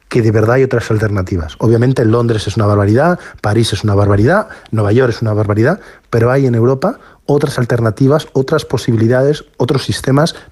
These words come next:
bien a, a través de la vivienda más de alquiler o más social como Viena, o bien a través de un mercado más libre, con protección para el propietario y con menos presión,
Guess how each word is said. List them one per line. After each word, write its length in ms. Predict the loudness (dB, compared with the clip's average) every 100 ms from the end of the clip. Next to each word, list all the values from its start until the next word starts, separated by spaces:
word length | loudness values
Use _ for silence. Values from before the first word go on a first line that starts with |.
| -2
bien 240 | 0 2
a, 200 | 2 0
a 80 | 0
través 280 | 0 0 2
de 80 |
la 80 | 0
vivienda 340 | 2 0 2 2
más 220 | 2 2
de 40 |
alquiler 380 | 0 0 0 2
o 60 | 0
más 120 | -2
social 320 | -2 -2 0
como 240 | 0 0
Viena, 380 | 2 2 2 -2 -8 -16 -6
o 100 | 0
bien 180 | 2 2
a 60 | 2
través 220 | 0 0
de 60 |
un 40 | 0
mercado 360 | 0 0 0
más 260 | 2 0 2
libre, 320 | 2 4 2
con 120 | 0
protección 520 | -2 0 -2 0 0 2
para 160 | 0
el 240 | 2 0 -4 -16 -18 -4
propietario 720 | -2 0 0 0 2 0 -2 -10 -14 -4
y 100 | -2
con 220 | 0 2
menos 320 | 2 2 -2
presión, 560 | -2 -4 0 0 -2